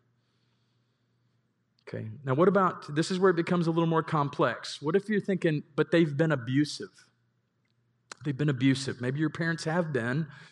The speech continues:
emotionally, physically, verbally, even, uh, sexually abusive. And that's where this gets super complex.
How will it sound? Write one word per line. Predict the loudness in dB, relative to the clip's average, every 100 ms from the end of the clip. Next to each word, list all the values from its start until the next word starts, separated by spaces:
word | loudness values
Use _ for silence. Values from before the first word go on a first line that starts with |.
| _ _ -6
emotionally, | 0 2 2 2 0 0
physically, | -2 2 4 4 2 0 0
verbally, | 2 4 4 4 4 2 0
even, | -2 0 2 0 -4 -20 -20 _ -6
uh, | -2 -2 -4
sexually | -4 0 0 2 4 6 4
abusive. | 0 2 2 2 -4 -14 -18 -20 _ _ _ _ _ -8
And | -2
that's | -2 0
where | 0
this | 2 0
gets | -2 -2 -8 -10
super | -2 -2 0 -4
complex. | -2 -4 -2 -4 -8 -10 -14 -14